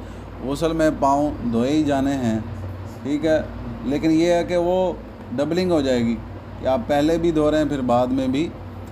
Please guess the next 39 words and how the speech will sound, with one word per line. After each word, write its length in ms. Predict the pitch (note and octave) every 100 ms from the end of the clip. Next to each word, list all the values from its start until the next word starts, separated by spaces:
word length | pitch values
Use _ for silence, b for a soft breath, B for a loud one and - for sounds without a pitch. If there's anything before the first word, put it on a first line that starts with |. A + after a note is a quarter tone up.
| - - -
लेकिन 260 | C#3 D#3 F3+
ये 460 | E3+ E3 F#3 F#3+ F3+
हुक्म 420 | E3 F3+ F3+ E3 - - - - - - - G#2+
वहाँ 360 | A2+ C3 D#3+ F3+
के 120 | E3+
लिए 220 | E3 E3+
है 200 | E3 E3+
कि 180 | E3+ F3 F3 E3+ E3+ - - - - - -
ऐसी 280 | D3+ F3+
जगह 260 | D#3+ D#3+ E3
पे 100 | D#3+
बंदा 240 | D3 D3 D3+
गुस्ल 260 | C#3+ D#3+
कर 120 | D3 C#3+
रहा 220 | C3+ D3
हो 100 | F3
जहाँ 240 | D3 D3 D3
नीचे 280 | C#3 D3 D3+
पानी 300 | C#3+ C#3+ D3+
जमा 280 | B2 C3+ D3
हो 100 | B2+
जाता 200 | B2+ C3
है, 100 | A#2
पाँव 280 | B2+ C3
में 180 | C3+ C3+
पानी 240 | B2 B2+ C3
खड़ा 240 | B2 B2+
हो 140 | C3 A2+
जाता 340 | A2 A#2 A2+
है, 100 | A2 A2 B B -
तो 60 | A2
वहाँ 280 | C#3 C#3 D#3
पर 220 | D3+ D3 A2+
फिर 120 | C#3+ C3+ A2+
पाँव 200 | C3 C3+
ना 200 | A#2 A#2
धोएं, 260 | G#2+ F#2+ F2+ - - -
ठीक 180 | A#2 B2
है, 100 | C#3+